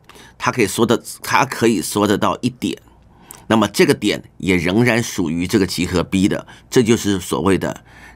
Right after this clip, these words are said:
connected set。像是比如说这条线啊，你看到这个是封闭的曲线，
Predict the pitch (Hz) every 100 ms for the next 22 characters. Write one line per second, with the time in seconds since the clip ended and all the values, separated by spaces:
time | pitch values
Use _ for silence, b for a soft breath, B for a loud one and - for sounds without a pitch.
0 | - - 87 90 101 95 107 90 - 95
1 | 85 - - B B B B B 127 110
2 | 92 92 90 101 113 104 127 107 95 -
3 | 113 90 - 87 87 76 82 117 107 101
4 | 120 113 101 104 - - 123 123 113 92
5 | - 101 107 104